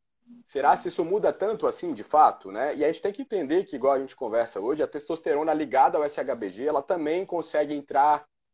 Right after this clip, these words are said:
na célula, tá? Por endocitose ou por outros mecanismos, mesmo que, lógico, numa proporção menor. Então, assim, não é que a gente só funciona com a testosterona livre. Isso eu até ensinei pro pessoal lá na pós outro dia de outras questões, né?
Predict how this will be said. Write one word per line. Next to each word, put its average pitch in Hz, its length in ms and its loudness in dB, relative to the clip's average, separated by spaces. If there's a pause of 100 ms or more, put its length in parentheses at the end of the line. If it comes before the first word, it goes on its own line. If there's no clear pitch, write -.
na 110 100 -6
célula, 87 520 -6 (420)
tá? 120 240 4
Por 120 220 -2
endocitose 120 920 0
ou 110 60 -8
por 120 160 -8
outros 120 300 -6
mecanismos, 113 640 -8
mesmo 147 320 0
que, - 100 -4
lógico, 139 360 2
numa 147 160 0
proporção 147 500 -6
menor. 151 420 -2 (400)
Então, 135 200 0
assim, 139 200 -4
não 117 100 -4
é 135 100 2
que 175 100 0
a 143 60 2
gente 160 240 -6
só 170 220 2
funciona 190 520 -2
com 190 80 -2
a 175 40 -4
testosterona 170 540 -4
livre. 120 400 -6 (520)
Isso 120 220 -4
eu 143 40 4
até 151 260 2
ensinei 160 340 -2
pro - 100 -20
pessoal 151 300 0
lá 147 100 2
na 143 120 2
pós 131 260 0
outro 127 220 -8
dia 151 160 -2
de 151 100 -2
outras 165 280 0
questões, 160 540 -2
né? 127 260 -2